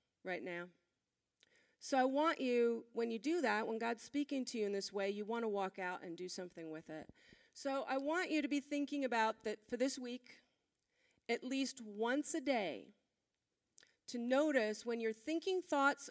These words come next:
of fear or harsh voices. Just notice. 'Cause sometimes, you know, we, like, we just ignore stuff. Do you know what I'm saying? You've had that happen, right? Where it's eating at you and eating at you.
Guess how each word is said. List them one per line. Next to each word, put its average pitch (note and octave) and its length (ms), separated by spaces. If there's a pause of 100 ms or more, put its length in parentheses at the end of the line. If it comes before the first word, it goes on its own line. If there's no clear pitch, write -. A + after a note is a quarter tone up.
of G3+ 120
fear C#4 580
or A#3 120
harsh A3+ 280
voices. - 760 (1000)
Just E4 180
notice. C#4 640 (140)
'Cause D4 140
sometimes, F#4 440 (680)
you C#4+ 120
know, C#4+ 120
we, C4+ 400 (340)
like, A#3+ 260
we C4+ 100
just C4 180
ignore B3+ 320
stuff. - 320
Do A3 80
you A#3 60
know A#3+ 80
what B3+ 40
I'm C4 80
saying? C4 340
You've A#3 260
had A#3+ 200
that B3+ 160
happen, G3 300
right? G3 220
Where G3+ 120
it's F3+ 200
eating A3 260
at G#3+ 140
you G#3 160
and F#3+ 100
eating G#3 280
at A3 100
you. G#3+ 320